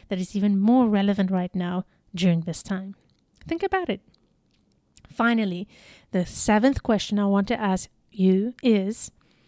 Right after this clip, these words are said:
how can you get more visibility and be even more relevant in these times?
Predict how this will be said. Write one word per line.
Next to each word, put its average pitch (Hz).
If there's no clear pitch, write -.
how 254
can 311
you 311
get 208
more 214
visibility 240
and 247
be 240
even 285
more 226
relevant 233
in 226
these 196
times? 175